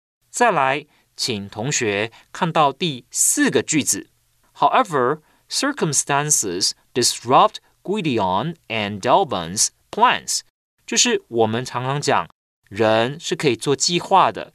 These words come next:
可是计划是赶不上变化的。为什么呢？因为环境当中有很多的因素，所以就是circumstances disrupt plans，原本的计划因为各式各样的条件因素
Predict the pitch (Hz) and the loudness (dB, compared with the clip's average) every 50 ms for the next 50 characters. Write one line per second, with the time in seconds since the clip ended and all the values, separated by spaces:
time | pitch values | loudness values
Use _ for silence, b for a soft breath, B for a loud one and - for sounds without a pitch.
0 | _ _ _ - 202 190 214 - - - - 277 269 247 - 240 226 214 196 180 | _ _ _ -4 -2 -2 -2 -2 0 2 4 4 4 4 6 6 8 8 8 6
1 | 160 147 - - 151 135 120 - - 110 87 78 156 151 95 - - 180 170 151 | 4 2 0 -2 -2 -4 -4 -2 -2 -2 -2 -2 -4 -8 -8 -4 0 0 0 0
2 | 143 - - 214 185 165 143 - 190 180 143 104 92 92 - _ _ _ _ _ | 0 0 2 2 2 2 2 2 4 4 4 4 2 -2 -8 _ _ _ _ _
3 | _ _ _ - 247 269 - - 117 98 95 95 95 95 98 101 104 110 b b | _ _ _ -2 0 2 2 2 0 -2 -4 -4 -4 -4 -4 -4 -6 -8 b b
4 | b 131 131 139 135 131 127 - - 95 90 117 135 - 185 170 143 156 151 147 | b -4 -2 0 0 -2 -2 -4 -6 -6 -4 -4 -2 -2 -2 0 0 0 0 0
5 | 147 156 143 131 113 113 117 - - 120 98 87 85 - 107 110 110 113 120 135 | -2 -4 -4 -2 -2 -2 -2 -4 -6 -10 -10 -8 -6 -2 0 0 0 0 -2 -4
6 | 131 127 135 - - - 180 107 - _ _ _ _ _ _ _ - - 208 233 | -4 -4 -2 0 2 2 2 2 0 _ _ _ _ _ _ _ 0 2 2 2
7 | 220 160 202 190 - 202 156 - _ _ - - - 247 277 269 - 220 175 165 | 2 2 0 2 2 2 2 0 _ _ -10 -4 0 0 0 2 2 2 2 2
8 | - - 160 156 156 147 - - 135 131 - - - - 135 120 - - - 110 | 2 2 0 0 0 0 0 -2 0 -2 -2 -4 -4 -2 -2 0 0 -2 -2 0
9 | 110 131 160 196 - - - _ _ - - 214 277 311 208 113 78 - - - | 4 6 6 6 4 0 -6 _ _ -8 -2 0 2 2 2 2 0 -2 -4 -4
10 | b b b b b b b 113 143 190 208 190 147 123 117 - - - 156 139 | b b b b b b b 2 4 4 4 2 2 0 0 -2 -2 -2 -2 -2
11 | - - 160 147 131 120 113 - _ _ - 156 165 170 175 170 170 175 165 151 | 0 2 4 6 6 6 4 0 _ _ -4 -2 0 0 2 4 4 6 6 6
12 | 139 127 117 117 110 _ _ - 156 165 147 127 117 - - 147 135 127 120 - | 6 4 2 0 -4 _ _ -2 2 2 2 2 2 0 -2 0 0 -2 -2 0
13 | - 135 127 123 127 123 120 113 107 101 - - 101 92 101 127 139 175 170 160 | 0 0 0 2 2 2 0 0 -4 -10 -10 -8 -6 -4 -4 -2 0 0 2 2
14 | 151 151 156 156 151 - 180 165 147 131 117 101 | 0 0 0 0 0 2 2 4 4 4 2 0